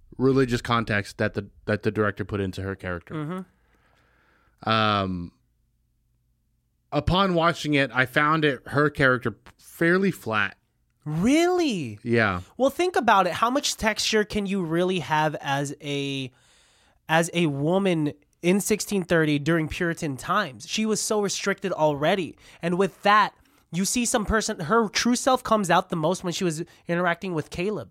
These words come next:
Speaker 2: But other than that, she has to be a f-, very filtered individu-, individual because their day-to-day, moment-to-moment life was judged by God.
Speaker 1: But did you not find very honest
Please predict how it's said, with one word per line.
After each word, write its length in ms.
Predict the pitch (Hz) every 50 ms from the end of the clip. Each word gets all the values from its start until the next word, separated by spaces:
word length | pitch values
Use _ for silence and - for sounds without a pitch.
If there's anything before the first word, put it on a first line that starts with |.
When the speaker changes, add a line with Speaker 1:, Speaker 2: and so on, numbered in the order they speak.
| _
Speaker 2:
But 120 | - 165 -
other 200 | 196 214 214 226
than 160 | 233 226 202
that, 180 | 208 202 202 185
she 160 | - 220 190
has 200 | 175 185 185 -
to 60 | 202
be 160 | 170 196 190 165
a 40 |
f-, 440 | 143 127 - - - - - - - _ - _ _ - - - _ _ -
very 440 | 143 135 170 208 233 240 247 233 196
filtered 380 | - - 220 214 - 220 190
individu-, 460 | 196 196 170 160 151 185 208 208 185
individual 500 | - - 180 156 202 214 175 196 180 170
because 480 | 160 143 175 - - 202 185 170 147 - - - - - - -
their 240 | - 151 175 208 196
day-to-day, 720 | 170 139 175 180 190 214 208 190 160 - 170 160 170 180 190
moment-to-moment 840 | 175 160 160 165 190 208 190 - - 165 156 156 170 180 180 165
life 300 | 151 143 147 160 175 160
was 560 | - 151 139 147 165 190 185 165 156 143 123 117 - _ _ _ _ _ _ _
judged 520 | - - 180 180 165 165 143 - - 139
by 240 | 120 156 123 113 107
God. 580 | 107 104 131 120 123 123 113 101 92 - - - - - _ -
Speaker 1:
But 260 | - 190 196 147 143
did 180 | 147 170 185 175
you 100 | 214 233
not 260 | 208 202 196 196 196 196
find 460 | - 185 165 165 165 165 175 156 - - _ _ _ _ _ _ _ _ _ _ _ _ _ _ _ _ _ -
very 460 | 127 113 131 147 151 160 165 160 151
honest 720 | - 120 123 127 139 143 143 143 143 139 - - - - -